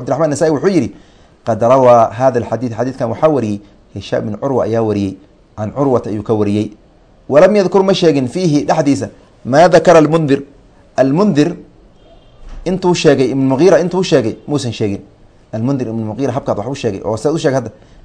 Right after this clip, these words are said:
Mundhir ibn Mughiira waxaa weeyaan, eh, ruwaadda u tiriyey, waad u jeedaan. Mundhir ibn Mughiira wuxuu ti-, can Curwa, anna Faatima, Curwa inuu toos Faatima ugu wariyey ayuu sheegayaa. Laakiin wuxuu ku leeyahay rag kale, rag kale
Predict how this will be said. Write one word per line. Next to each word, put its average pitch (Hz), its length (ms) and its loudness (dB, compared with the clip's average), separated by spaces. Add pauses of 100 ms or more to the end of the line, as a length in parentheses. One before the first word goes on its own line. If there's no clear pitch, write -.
Mundhir 151 240 0
ibn 131 80 -4
Mughiira 139 320 0
waxaa 127 180 2
weeyaan, 160 400 2 (380)
eh, 120 260 2
ruwaadda 135 540 4 (180)
u 165 120 2
tiriyey, 127 420 2
waad 135 160 0
u 170 40 -6
jeedaan. 107 340 0 (520)
Mundhir 135 320 0
ibn 120 140 -4
Mughiira 135 400 2 (200)
wuxuu 147 220 -6
ti-, - 120 -2
can 117 180 0
Curwa, 180 380 2 (380)
anna 127 260 -2
Faatima, 117 440 -2
Curwa 143 320 4
inuu 156 220 0
toos - 380 2 (380)
Faatima 151 500 4
ugu 175 300 4
wariyey 127 360 4
ayuu 123 160 0
sheegayaa. 127 400 2 (480)
Laakiin 156 280 -2
wuxuu 127 160 -6
ku 170 100 0
leeyahay 170 260 4
rag 170 140 -2
kale, 131 260 4
rag 180 160 -2
kale 127 200 4